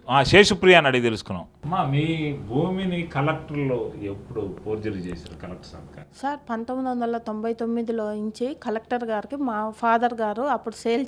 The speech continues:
Speaker 2: చేయాలని చెప్పి ఒక ల్యాండ్ కోసం అని పెట్టుకుంటే, ఊర్లోకి పోయి ల్యాండ్ పెట్టుకుంటే, అప్పుడు వచ్చి మీకు ఎలాంటి భూమి లేదని చెప్పి కోర్ట్, ఆ,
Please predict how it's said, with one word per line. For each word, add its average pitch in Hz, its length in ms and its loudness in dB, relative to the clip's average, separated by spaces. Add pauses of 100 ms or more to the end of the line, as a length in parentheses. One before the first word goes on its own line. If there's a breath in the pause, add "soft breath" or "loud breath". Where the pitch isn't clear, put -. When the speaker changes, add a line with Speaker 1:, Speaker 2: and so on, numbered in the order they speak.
Speaker 2:
చేయాలని 202 380 -8
చెప్పి 208 320 -10
ఒక 240 240 -4
ల్యాండ్ 226 340 0
కోసం 214 320 -6
అని 208 120 -10
పెట్టుకుంటే, 208 720 -8
ఊర్లోకి 233 520 -2
పోయి 208 380 -4
ల్యాండ్ 214 340 -6
పెట్టుకుంటే, 208 580 -8 (440 soft breath)
అప్పుడు 226 340 2
వచ్చి 247 200 -2
మీకు 233 320 -2
ఎలాంటి 233 540 4
భూమి 247 380 2
లేదని 220 360 -2
చెప్పి 208 320 -6 (280)
కోర్ట్, 285 260 4 (120)
ఆ, 202 540 -6